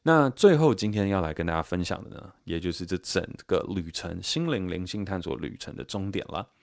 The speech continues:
那不好意思，我并没有教大家如何冥想，如何去链接自己的指导灵，或是如何去，去，去，去做一些更灵性的事情，因为我的境界还没有到那边。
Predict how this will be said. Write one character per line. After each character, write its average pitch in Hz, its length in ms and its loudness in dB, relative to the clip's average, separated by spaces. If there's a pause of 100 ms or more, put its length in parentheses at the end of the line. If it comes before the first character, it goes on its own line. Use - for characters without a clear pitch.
(580)
那 120 340 4
不 110 120 8
好 92 140 6
意 85 40 4
思， 82 80 0
我 82 220 2
并 107 180 2
没 98 120 4
有 80 80 0
教 85 180 0
大 85 80 -2
家 85 140 0
如 85 120 0
何 85 140 0
冥 82 300 -2
想， 87 260 2
如 85 220 -2
何 82 200 -2
去 90 220 -2
链 101 240 2
接 90 160 0
自 85 160 -4
己 76 140 -10
的 80 240 0
指 - 200 -6
导 85 200 4
灵， 65 320 -10
或 90 180 -2
是 85 240 -2
如 82 220 -4
何 82 240 -2
去， 85 380 -6
去， - 380 -6
去， - 260 -8
去 - 140 -10
做 90 220 0
一 - 20 -4
些 85 80 -2
更 90 200 0
灵 80 160 -8
性 85 160 -6
的 82 60 -8
事 90 120 -8
情， 85 120 -12
因 87 60 -8
为 87 60 -4
我 82 100 -4
的 82 200 -6
境 107 200 -4
界 90 160 0
还 80 120 -8
没 82 80 -2
有 76 80 -4
到 85 120 -2
那 87 120 -2
边。 85 280 0